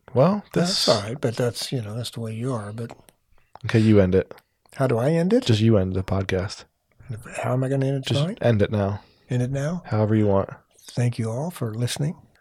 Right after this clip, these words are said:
Speaker 2: to Real Buds Podcast. I'm John Ryan.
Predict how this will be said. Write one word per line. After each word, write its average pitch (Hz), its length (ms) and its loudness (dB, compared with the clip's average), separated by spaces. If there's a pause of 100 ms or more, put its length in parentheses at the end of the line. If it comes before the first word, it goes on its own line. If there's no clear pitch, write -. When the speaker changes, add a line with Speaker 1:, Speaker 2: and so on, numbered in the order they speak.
(200)
Speaker 2:
to 120 100 -2
Real 117 260 0
Buds 113 240 -4
Podcast. 120 600 -6 (420)
I'm 117 160 -4
John 113 280 -4
Ryan. 120 340 -4